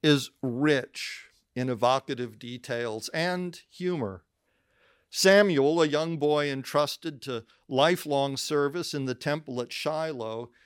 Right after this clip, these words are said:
is sleeping near the Ark of the Covenant. Let's look at that story.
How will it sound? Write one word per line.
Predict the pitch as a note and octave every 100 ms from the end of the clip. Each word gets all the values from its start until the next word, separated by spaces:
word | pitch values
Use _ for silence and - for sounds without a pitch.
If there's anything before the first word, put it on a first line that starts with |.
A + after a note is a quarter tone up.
| _ -
is | C#3 C3
sleeping | - G3 A3 A3 - A#2+ A#2+ D3 C#3 _ _ _ -
near | C#3+ D3+ D#3
the | C#3+ C#3
Ark | - C#3 C3+ -
of | A2
the | A#2+
Covenant. | - B2+ G#2+ G2 - - - - _ _ _ _
Let's | B3+ E4+ -
look | D#3 C#3+
at | A2
that | F#2+ -
story. | - G#2+ F2 D#2+ -